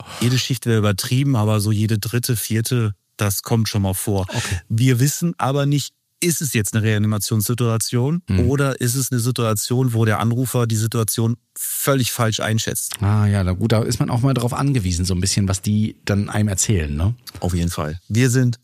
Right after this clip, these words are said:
Speaker 1: zu hundert Prozent auf die Leute angewiesen, die, äh, den Notruf absetzen. Und alles Weitere versuchen wir den Leuten dann telefonisch zu erklären, was sie jetzt zu machen haben. Reanimation, Telefonreanimation ist jetzt auch schon wirklich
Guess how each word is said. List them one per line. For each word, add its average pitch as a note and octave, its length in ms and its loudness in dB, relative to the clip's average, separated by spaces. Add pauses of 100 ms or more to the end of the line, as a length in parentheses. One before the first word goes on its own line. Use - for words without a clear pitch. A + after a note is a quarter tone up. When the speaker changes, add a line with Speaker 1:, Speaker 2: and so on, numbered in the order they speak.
(160)
Speaker 1:
zu A2+ 220 0
hundert C#3+ 280 2
Prozent A#2+ 340 0
auf A2 120 -2
die B2+ 160 -2
Leute A2+ 300 0
angewiesen, A2 520 2
die, G#2 400 2
äh, G2 80 -2
den G2+ 180 2
Notruf G#2+ 340 0
absetzen. C#3+ 600 -2 (720)
Und G#2 540 0
alles G#2 260 -2
Weitere A2 460 2
versuchen A2+ 440 0
wir A2 80 2
den G#2+ 180 2
Leuten G2+ 300 0
dann G#2 360 2 (560)
telefonisch A#2+ 720 0
zu - 140 -6
erklären, A2+ 520 -2
was G#2 180 -2
sie - 140 -12
jetzt G#2 220 -4
zu - 80 -4
machen G2+ 280 -2
haben. D#2+ 200 -10 (420)
Reanimation, A#2 880 2
Telefonreanimation A2 920 0
ist - 180 -4
jetzt G#2 200 -2
auch G2+ 140 0
schon G2+ 260 0
wirklich G#2+ 420 0